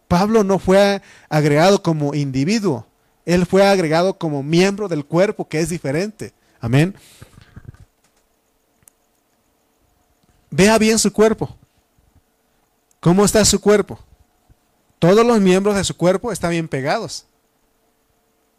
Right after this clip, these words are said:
¿A, o a, o a usted se le quedó una parte, un miembro de su cuerpo en la casa? Todos vinieron en esta hora, porque todos se ocupan.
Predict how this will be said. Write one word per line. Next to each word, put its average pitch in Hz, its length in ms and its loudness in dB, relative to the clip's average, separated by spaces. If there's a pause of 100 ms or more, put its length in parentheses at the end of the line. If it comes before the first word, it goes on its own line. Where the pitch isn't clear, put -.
(2000)
¿A, 147 160 0
o 147 320 0
a, 139 460 0
o 156 180 -2
a 147 120 2
usted 160 320 2
se 196 180 0
le 180 160 0
quedó 151 720 2 (420)
una 156 240 0
parte, 165 600 -2 (800)
un 147 140 -4
miembro 160 300 2
de 151 60 2
su - 120 -6
cuerpo 151 300 -2
en 139 80 -4
la 123 80 -4
casa? - 380 -4 (1800)
Todos 202 280 4
vinieron 180 380 4
en 165 60 2
esta 151 220 0
hora, 110 260 -4 (340)
porque 151 300 2
todos 180 240 4
se 175 80 0
ocupan. 196 500 -4